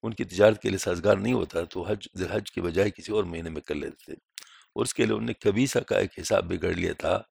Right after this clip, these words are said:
جس کی تفصیل امام رازی رحمۃ اللہ علیہ نے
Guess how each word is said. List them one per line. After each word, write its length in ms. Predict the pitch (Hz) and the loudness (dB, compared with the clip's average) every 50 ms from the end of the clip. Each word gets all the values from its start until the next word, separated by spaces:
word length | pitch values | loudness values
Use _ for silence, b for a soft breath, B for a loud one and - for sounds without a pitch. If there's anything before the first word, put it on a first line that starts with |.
| B B B B B B B _ | B B B B B B B _
جس 140 | - 107 - | -6 -6 -6
کی 80 | - | -8
تفصیل 420 | - - 95 82 - 113 107 95 92 | -10 -10 -10 -6 -4 -2 -2 -2 -2
امام 220 | 90 87 85 82 | 0 0 -2 2
رازی 260 | 82 90 90 87 87 | 4 4 4 4 2
رحمۃ 280 | 87 85 85 82 - - | -4 -6 -8 -8 -12 -6
اللہ 120 | 82 78 | -4 -2
علیہ 160 | 78 76 78 78 | -2 -2 -2 -4
نے 160 | 85 90 | -4 -8